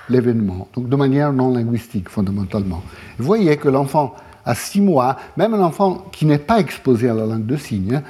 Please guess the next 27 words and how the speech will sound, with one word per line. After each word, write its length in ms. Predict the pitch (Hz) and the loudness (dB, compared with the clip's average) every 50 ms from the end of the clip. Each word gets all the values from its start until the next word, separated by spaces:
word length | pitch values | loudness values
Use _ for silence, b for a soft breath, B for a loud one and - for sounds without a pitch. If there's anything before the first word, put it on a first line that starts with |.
| B B B B | B B B B
a 120 | B 175 185 | B 2 2
une 120 | 208 180 | 2 2
préférence 760 | - - 180 180 - - 214 208 180 143 131 123 113 - - 160 156 156 B B B B B - | 0 0 0 0 2 2 2 2 2 2 2 0 -2 -2 -2 -2 -2 -2 B B B B B -2
pour 260 | 175 175 180 175 156 - | 2 2 2 2 2 2
la 180 | - 135 127 120 | 2 2 2 2
présentation 800 | - 147 143 127 127 147 135 120 - 156 143 - - 156 147 139 | 2 2 2 2 2 0 0 0 0 -2 -2 0 0 0 2 2
en 20 | |
langue 200 | 131 123 120 120 | 2 2 2 0
de 100 | 123 143 | 0 -2
signes 380 | 165 - - 127 110 104 107 107 B B B B B _ | -4 -4 -4 -2 0 0 -2 -2 B B B B B _
par 180 | - 139 131 110 | 0 0 0 2
rapport 540 | 131 135 135 - - 127 117 113 107 107 107 101 - 120 113 104 B B B B B B B | 0 -2 -2 0 0 0 0 0 -2 -4 -6 -4 -4 -4 -6 -6 B B B B B B B
à 460 | - - 131 117 110 110 - - - - - 226 202 165 | -4 -2 0 0 0 0 -2 -4 -10 -18 -20 -14 -6 -4
la 120 | 127 123 | -4 -4
pantomime. 720 | - - 117 110 95 - 117 98 92 90 87 82 82 87 95 | -2 -4 -6 -4 -4 -4 -4 -4 -4 -6 -8 -8 -8 -8 -6
Donc 180 | 107 143 139 | -6 -6 -4
ça 240 | - - 151 139 - - | -2 -2 -2 -2 -2 -6
rappelle 720 | - 110 131 135 - - - 151 135 117 117 117 120 131 139 - | -8 -8 -8 -8 -2 0 2 2 4 2 2 0 0 0 0 -2
la 120 | 123 123 | -2 -2
préférence 640 | 117 - 131 123 - 151 135 117 107 104 107 101 - - 107 - B 104 B B B B | 0 2 2 2 4 4 2 2 2 0 -2 -6 -6 -8 -8 -8 B -18 B B B B
pour 100 | - 117 | -2 0
la 140 | 117 120 113 | 0 0 0
parole 640 | 117 160 147 123 110 110 101 98 98 104 107 110 101 B B B B B B | 0 0 0 0 0 -2 -2 -2 -2 -2 -2 -4 -4 B B B B B B
dont 160 | - 127 120 120 | 2 2 4 4
nous 240 | 120 120 117 113 | 4 4 4 4
avons 220 | 120 110 104 110 110 | 2 2 2 0 -2
parlé, 500 | 101 - 117 110 101 107 104 98 92 | -2 -2 -2 -2 -2 -2 -2 -4 -4